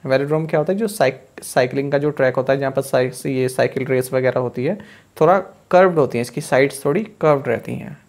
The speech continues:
ताकि टर्न जो है आसानी से हो सके। इस तरह की जो पूरा एक ट्रैक होता है, उसको वेलोड्रोम बोलते हैं साइकिलिंग के लिए।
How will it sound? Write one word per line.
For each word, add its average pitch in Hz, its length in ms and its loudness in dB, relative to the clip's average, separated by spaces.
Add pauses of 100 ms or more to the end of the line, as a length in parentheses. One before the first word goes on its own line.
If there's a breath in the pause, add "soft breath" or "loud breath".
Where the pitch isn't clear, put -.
ताकि 123 220 -4
टर्न 131 380 0
जो 127 120 -2
है 196 300 -6
आसानी 120 280 -4
से - 120 -8
हो 123 60 -6
सके। 131 240 -8 (440 loud breath)
इस 143 140 -8
तरह 135 140 2
की 139 360 -6 (360)
जो 127 220 -2
पूरा 131 280 0
एक 127 240 -2
ट्रैक 135 200 2
होता 135 160 0
है, 139 40 4
उसको 208 380 -4
वेलोड्रोम 123 520 -2
बोलते - 320 -8
हैं 101 120 -12
साइकिलिंग 123 460 -4
के - 120 -12
लिए। - 180 -14